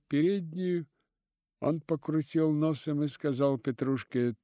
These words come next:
«Ты бы, по крайней мере, хоть окна отпер». «Да я их отпирал», сказал Петрушка. Да и соврал. Впрочем, барин и сам знал, что он соврал,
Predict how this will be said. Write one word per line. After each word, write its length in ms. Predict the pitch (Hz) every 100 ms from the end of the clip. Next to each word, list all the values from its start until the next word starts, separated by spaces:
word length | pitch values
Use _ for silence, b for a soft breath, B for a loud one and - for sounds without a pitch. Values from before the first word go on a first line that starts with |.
| _
«Ты 200 | 147 147
бы, 220 | 127 147
по 200 | - 143
крайней 540 | - 131 147 147 147 143
мере, 400 | 143 147 143 131
хоть 400 | - 131 - - -
окна 680 | 170 208 160 - 147 131 127
отпер». 720 | 120 113 - - 113 104 - _ _ _ _ _ _ _ _ _ 85
«Да 300 | 87 101 104
я 420 | 107 135 143 147
их 380 | 151 160 - 156
отпирал», 1080 | 156 - - 190 196 220 214 196 147 92 _ _ _ _ _ -
сказал 420 | - 113 104 113
Петрушка. 720 | - 110 117 110 107 - - - _ _ _ _ _ _ _ _ -
Да 120 | 101
и 120 | 127 120
соврал. 600 | 131 117 104 104 104 - _ _ _ _ _ _ _ _ _
Впрочем, 540 | _ - 160 - 170 170
барин 360 | 202 214 208
и 100 | 214
сам 340 | 190 208 208 107
знал, 460 | 107 117 110 90 - _ _ _ _
что 240 | - - 104
он 100 | 104
соврал, 840 | - 123 110 107 101 101 90